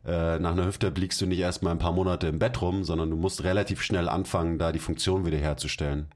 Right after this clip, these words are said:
Das ist, äh, sehr, sehr wichtig. Und dann eben, wie du gesagt hast, mit einer Graded Exposure und nicht mit, ähm, No Days Off, Balls to the Wall, Beast Mode, ähm, von Anfang an. <laughs>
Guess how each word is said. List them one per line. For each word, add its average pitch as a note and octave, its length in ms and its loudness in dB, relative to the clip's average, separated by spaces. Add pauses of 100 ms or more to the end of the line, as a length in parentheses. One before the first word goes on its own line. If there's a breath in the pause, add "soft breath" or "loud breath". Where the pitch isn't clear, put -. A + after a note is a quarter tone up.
Das D2+ 180 -2
ist, - 240 -2
äh, C#2+ 400 0
sehr, D#2+ 240 -2
sehr D2 160 2
wichtig. C#2 320 -2
Und D2+ 100 -2
dann E2 160 2
eben, D#2 380 0
wie D#2+ 80 0
du D2 100 0
gesagt C2+ 300 -2
hast, - 220 -4
mit D2+ 180 -6 (460 loud breath)
einer D2+ 100 0
Graded D#2 340 0
Exposure D#2 520 0
und D#2 100 2
nicht D#2 220 0
mit, - 320 -4 (480 loud breath)
ähm, D2+ 500 0 (380 loud breath)
No E2+ 180 0
Days E2 240 2
Off, E2+ 300 0
Balls E2 300 0
to D2+ 120 -2
the D#2+ 80 0
Wall, E2 460 2
Beast - 280 -2
Mode, D#2 300 -2 (340)
ähm, D2 400 0
von - 200 0
Anfang G2 340 2
an. A#2 240 4 (160)
<laughs> - 500 2